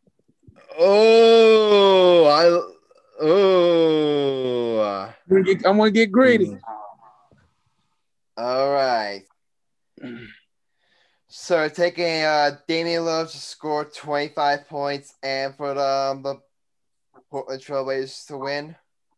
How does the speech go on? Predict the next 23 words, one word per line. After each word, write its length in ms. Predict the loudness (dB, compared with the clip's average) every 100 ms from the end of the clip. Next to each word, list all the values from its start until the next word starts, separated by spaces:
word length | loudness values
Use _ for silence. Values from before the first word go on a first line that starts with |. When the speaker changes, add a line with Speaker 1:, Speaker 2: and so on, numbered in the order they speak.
| _ _ _ _ _
Speaker 2:
Come 180 | -2 2
on. 340 | 0 -2 -10 _
I'm 160 | -10 -2
getting, 580 | 0 0 -2 -6 -12 -16 -6
Dame 380 | -2 0 0 -2 -4
average 520 | -2 2 2 0 -6
is 120 | -10 -10
over 200 | -10 -12
twenty 400 | -12 -10 -8 -8
or 60 |
more, 360 | -6 -6 -6 -8
so 420 | -12 -12 -12 -14 _ _ _ _ _ _ _
that's 200 | -14 -10
no 140 | -6 -6
problem. 680 | -8 -6 -4 -2 -2 -2 _ _ _ -18
That's 220 | -16 -6
no 160 | -2 -2
problem. 640 | _ -10 -2 0 0 -4 _ _ _ _ _ _
No 200 | 2 2 0
problem. 560 | -2 -2 0 2 2 0 _ _ _
Speaker 1:
Oh. 240 | -18 -8 2
Speaker 2:
Easy 240 | 4 4 0 -14 -14
money. 380 | -6 -4 -6